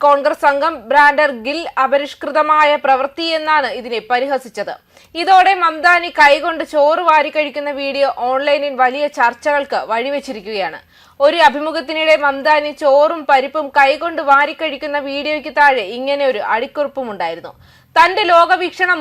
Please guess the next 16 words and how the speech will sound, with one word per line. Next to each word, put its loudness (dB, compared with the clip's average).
മൂന്നാം -2
ലോകത്തിൽ 0
നിന്ന് -6
പ്രചോദനം 0
ഉൾക്കൊണ്ടതാണെന്ന് 0
സൊഹ്റാൻ 4
കൈകൊണ്ട് 4
ചോറ് 4
കഴിച്ചുകൊണ്ട് -2
പറയുന്നുണ്ടായിരുന്നു. -4
പിന്നാലെയാണ് 2
അധിക്ഷേപവുമായി 0
റിപ്പബ്ലിക്കൻ -2
നേതാവ് 2
ബ്രാൻഡൻ 2
ഗിൽ -4